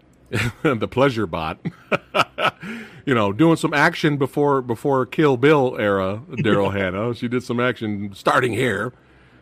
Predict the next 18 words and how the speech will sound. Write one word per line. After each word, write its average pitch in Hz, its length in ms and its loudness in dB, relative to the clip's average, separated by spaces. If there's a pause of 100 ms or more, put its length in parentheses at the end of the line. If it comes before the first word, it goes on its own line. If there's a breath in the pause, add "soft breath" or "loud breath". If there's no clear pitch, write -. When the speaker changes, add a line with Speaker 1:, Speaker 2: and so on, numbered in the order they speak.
(140 soft breath)
Speaker 1:
And 117 140 2
that 123 80 4
was 131 100 2
a 123 60 0
nice 113 220 -2
little 104 160 -2
fun 92 280 -6
fight. 90 360 -10
But, 160 360 2
um, 127 280 -12
for 156 160 -2
me, 123 440 4
the, 104 220 -6
the 90 120 -6
highlight 92 520 -2
is 87 180 -8
just - 360 -12
the, 80 320 -8